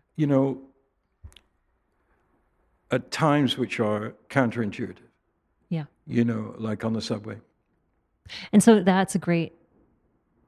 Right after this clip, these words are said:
Speaker 2: that is a, <laughs> an act of holding that space.
Speaker 1: Trying to,
Speaker 2: Music,
Speaker 1: yeah.
Speaker 2: yeah. Music is an act of holding that space.
Speaker 1: Exactly. Well put. I mean, that's n-,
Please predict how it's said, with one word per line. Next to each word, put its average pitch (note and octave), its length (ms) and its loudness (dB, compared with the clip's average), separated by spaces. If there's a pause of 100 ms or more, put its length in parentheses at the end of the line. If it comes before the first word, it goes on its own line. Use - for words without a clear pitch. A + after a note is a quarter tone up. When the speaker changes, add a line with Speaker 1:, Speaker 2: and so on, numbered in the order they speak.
(1200)
Speaker 2:
that F3+ 320 4 (460)
is E3+ 220 6
a, D3+ 380 2 (600)
<laughs> - 280 -4 (1200)
an F#3 120 8
act F3 460 -2 (640)
of E3 100 6
holding A3 640 2 (680)
that A3 220 2
space. C4 540 -2 (280)
Speaker 1:
Trying A#3+ 140 4
to, G3+ 40 10
Speaker 2:
Music, A3 320 6 (180)
Speaker 1:
yeah. G#3 120 0
Speaker 2:
yeah. D#3+ 60 -2 (380)
Music F#3 300 4
is E3 120 0
an E3 80 2
act E3 260 -2
of D3+ 100 -4
holding F3 320 4
that F#3+ 160 -2
space. - 500 -4
Speaker 1:
Exactly. - 640 -2 (320)
Well B2+ 160 4
put. F3 240 2
I A#2+ 100 -6
mean, A#2 140 2
that's B2+ 320 -2
n-, C3+ 60 -2